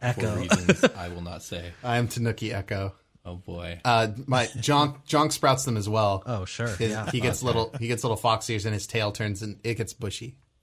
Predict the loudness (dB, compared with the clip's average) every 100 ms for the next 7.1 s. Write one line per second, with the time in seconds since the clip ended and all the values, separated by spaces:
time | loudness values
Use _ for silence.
0 | -16 -16 -16 -18 -12 -8 -6 -6 -8 -8
1 | -6 -6 -6 -6 -6 -6 -8 -10 -10 -12
2 | _ _ _ -12 -10 -12 -16 _ _ _
3 | _ _ _ -14 -12 -12 -14 -18 -16 -14
4 | -16 -18 _ -14 -14 -16 -20 -20 -20 -12
5 | -2 0 2 2 2 0 0 2 2 2
6 | 0 0 0 2 2 2 0 -2 -4 -6
7 | -8